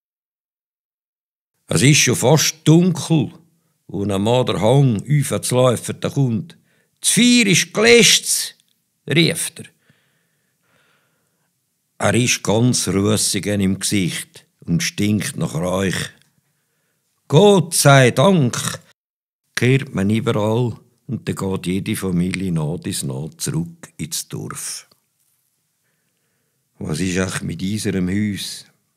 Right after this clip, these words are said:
denkt der Fredi. Er kann sich das gar nicht vorstellen, dass alles abgebrannt wär und dass nie mehr rum ist. Hoffentlich leben die Tiere noch.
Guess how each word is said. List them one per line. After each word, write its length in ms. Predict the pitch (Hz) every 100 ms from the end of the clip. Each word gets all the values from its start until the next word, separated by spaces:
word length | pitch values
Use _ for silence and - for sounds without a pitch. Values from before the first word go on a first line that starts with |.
| _ _ _ _ _ _ _ -
denkt 420 | 80 87 82 -
der 80 | 80
Fredi. 420 | 82 95 85 - - _ _ _ _ _ _ _ _ _ _ _ _
Er 200 | 73 78
kann 180 | 85 82
sich 160 | 71
das 220 | 71 71
gar 300 | - 87 87
nicht 260 | 80 71 -
vorstellen, 800 | 82 80 82 - 104 98 80 67 - _ _ _
dass 360 | - - - -
alles 480 | 110 104 85 - -
abgebrannt 800 | 95 90 - 98 - 104 101 95
wär 500 | 101 117 110 87 - _ _ _ -
und 260 | 101 -
dass 200 | 107 95
nie 200 | 117 139
mehr 180 | 107 92
rum 180 | 104 123 135
ist. 360 | 127 - - - _ _ _ _ _ _ _ _ _
Hoffentlich 560 | - 170 165 151 139 117
leben 260 | 113 123 120
die 200 | - -
Tiere 300 | 131 143 156
noch. 280 | 165 151